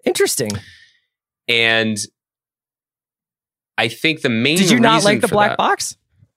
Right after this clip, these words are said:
Speaker 2: I did not. Well, my main issue with it was if Padma has to explain everything two or three times,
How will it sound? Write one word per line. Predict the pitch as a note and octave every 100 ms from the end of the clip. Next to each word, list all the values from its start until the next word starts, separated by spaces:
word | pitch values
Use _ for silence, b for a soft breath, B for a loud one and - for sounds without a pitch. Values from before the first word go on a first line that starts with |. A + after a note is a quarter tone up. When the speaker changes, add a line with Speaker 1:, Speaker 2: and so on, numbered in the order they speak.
| _ _ _ _
Speaker 2:
I | A2+
did | A2 G2
not. | F#2 C#2 - _
Well, | C#3+ D#3+ D3 - _ _ _ _ B B _ _ _ _ _ -
my | B2+ E3+
main | F3+ G#3+ C4
issue | - - A2 D#2+
with | C#2
it | A1+ B1 _ _ _ _ _ _ _
was | F#2+ G#2 G2+ F#2 F#2 E2 - _ _ _ _ _ _ _ _ _ -
if | C3+ - _ _ _
Padma | F3 G3 B3
has | F#3+ D#3
to | -
explain | C3 - C3 B2 A#2
everything | G2+ G2+ F#2+ F#2
two | F2 A#2+
or | G#2+
three | - G2
times, | F2+ F#2+ D2+ A#1 -